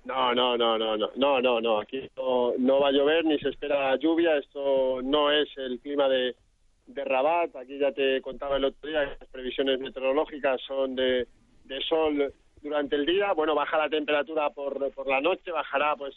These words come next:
eh, diez grados, once grados, pero no, no, no hay, afortunadamente, previsión de lluvia, porque si no, el césped del gran estadio de Marrakech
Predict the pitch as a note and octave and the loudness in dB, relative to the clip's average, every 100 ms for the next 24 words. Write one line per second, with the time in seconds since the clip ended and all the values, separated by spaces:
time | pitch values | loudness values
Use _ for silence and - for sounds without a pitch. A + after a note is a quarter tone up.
0 | - C3 B2+ D3 D3 C#3+ F3 G3 E3+ D#3+ | -14 -8 -4 0 0 0 0 2 0 -2
1 | D3 - C#3+ F3 F#3 G3 D#3+ C#3 C#3+ C#3+ | -12 -12 -4 -2 -2 -2 -2 0 2 2
2 | C#3+ C3+ C#3 C#3+ C3+ - _ - C3+ - | 2 2 2 2 0 -6 _ -16 -14 -10
3 | D3 D#3+ F3 F#3 F#3+ G3 F#3 E3+ D3+ - | -10 -4 0 2 0 -2 -2 0 0 0
4 | E3 E3+ F3 F3+ F3 - D3 C#3+ - C#3+ | 0 0 2 2 0 -2 -4 -4 0 0
5 | D#3 C#3 D3+ - D3 C#3 C#3 D3 C#3+ C#3+ | 0 0 -8 -12 -4 -2 0 0 0 -2
6 | C#3 C#3 C3+ C3+ C3+ B2+ D3 | 0 2 2 2 0 0 -2